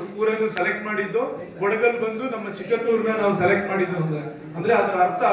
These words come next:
ಕರ್ನಾಟಕದಲ್ಲಿ ಎಲ್ಲಾ ಭಾಗದಲ್ಲೂ ಕೂಡ ಇವ್ರು ಅಧ್ಯಯನವನ್ನು ಮಾಡಿದ್ದಾರೆ. ಅವರು ಕೇವಲ ಅಧ್ಯಯನ ಏನು, ಏನ್ ಮಾಡಿದ್ದಾರೆ ಅಂತ ಹೇಳಿದ್ರೆ, ನಾವು ಕೊಡೋ ಸೌಲಭ್ಯಗಳನ್ನ ಹಲವಾರು ಸಂಘ ಸಂಸ್ಥೆಗಳಿದೆ, ಹಲವಾರು ಸಹಾಯವನ್ನು ಮಾಡ್ತಾ ಬಂದಿದ್ದಾರೆ.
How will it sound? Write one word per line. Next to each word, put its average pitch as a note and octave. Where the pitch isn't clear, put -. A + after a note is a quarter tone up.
ಕರ್ನಾಟಕದಲ್ಲಿ B3+
ಎಲ್ಲಾ A#3+
ಭಾಗದಲ್ಲೂ A#3+
ಕೂಡ A#3+
ಇವ್ರು A#3+
ಅಧ್ಯಯನವನ್ನು G#3+
ಮಾಡಿದ್ದಾರೆ. G#3+
ಅವರು A3+
ಕೇವಲ B3
ಅಧ್ಯಯನ C4
ಏನು, A3
ಏನ್ A#3+
ಮಾಡಿದ್ದಾರೆ B3+
ಅಂತ A#3+
ಹೇಳಿದ್ರೆ, A3
ನಾವು G#3
ಕೊಡೋ A#3+
ಸೌಲಭ್ಯಗಳನ್ನ A#3
ಹಲವಾರು A#3+
ಸಂಘ G#3
ಸಂಸ್ಥೆಗಳಿದೆ, A3+
ಹಲವಾರು A3
ಸಹಾಯವನ್ನು A3
ಮಾಡ್ತಾ G3
ಬಂದಿದ್ದಾರೆ. G3+